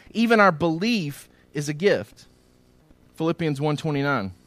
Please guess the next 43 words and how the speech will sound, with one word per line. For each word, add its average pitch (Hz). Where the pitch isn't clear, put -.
"For 208
it 240
has 233
been 208
granted 214
to 254
you 185
that 180
for 180
the 160
sake 208
of 233
Christ 151
you 170
should 165
not 170
only 202
believe 175
in 170
him, 143
but 165
also 180
suffer 151
for 180
his 165
sake, 180
engaged 170
in 175
the 147
same 185
conflict 185
that 147
you 160
saw 165
I 165
had 165
and 143
now 147
hear 147
that 139
I 127
still 123
have." 104